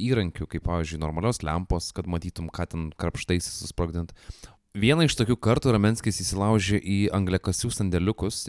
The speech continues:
ir iš ten pasiskolino lempą ir bateriją, kuri puikiai tiko detonatoriams. Vagystė išaiškėjus ir pagavus Ramenskį,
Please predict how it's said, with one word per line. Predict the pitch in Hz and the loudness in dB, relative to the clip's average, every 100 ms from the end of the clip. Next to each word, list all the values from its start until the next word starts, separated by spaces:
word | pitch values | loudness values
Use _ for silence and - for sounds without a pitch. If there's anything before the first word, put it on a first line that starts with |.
| - | -2
ir | 90 | -2
iš | 87 | 0
ten | 139 151 | -2 0
pasiskolino | 127 110 - 131 120 107 92 | 0 0 0 4 4 4 4
lempą | 113 165 - 143 | 2 2 2 2
ir | 120 101 | 2 2
bateriją, | 104 - 82 50 50 92 - | 2 2 0 -2 -8 -12 -6
kuri | 90 87 | -2 0
puikiai | - 101 104 | 0 0 -2
tiko | - 90 - 95 | -4 -4 0 0
detonatoriams. | 90 95 104 85 - - - - - _ _ _ - - _ _ _ - | 2 0 2 0 -4 -12 -16 -20 -20 _ _ _ -20 -20 _ _ _ -4
Vagystė | 92 95 87 - | -2 -2 0 2
išaiškėjus | 135 - 90 - 135 139 - | 2 2 0 2 4 4 2
ir | 98 | 0
pagavus | 92 107 135 101 - | 2 4 6 4 2
Ramenskį, | 82 80 82 - 117 | 2 2 -2 -4 -4